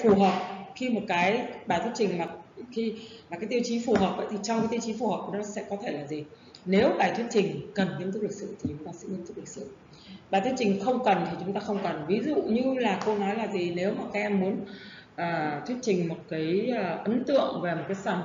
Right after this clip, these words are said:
phẩm chống nóng chẳng hạn. Em hoàn toàn không cần nghiêm túc lịch sự. Hoàn toàn mặc, mặc một quần sọt, một cái áo thun hoặc là một cái, à, bikini.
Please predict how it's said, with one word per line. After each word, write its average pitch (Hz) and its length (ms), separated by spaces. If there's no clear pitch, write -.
phẩm 147 200
chống 190 220
nóng 214 280
chẳng 214 100
hạn. 196 100
Em 247 100
hoàn 220 160
toàn 208 120
không 214 140
cần 208 140
nghiêm 226 140
túc 277 100
lịch 254 120
sự. 190 220
Hoàn 170 120
toàn 175 220
mặc, 170 100
mặc 175 240
một - 220
quần 180 140
sọt, - 260
một 165 160
cái 185 100
áo 220 180
thun 262 220
hoặc 190 180
là 156 100
một 151 220
cái, 156 340
à, 202 260
bikini. 262 760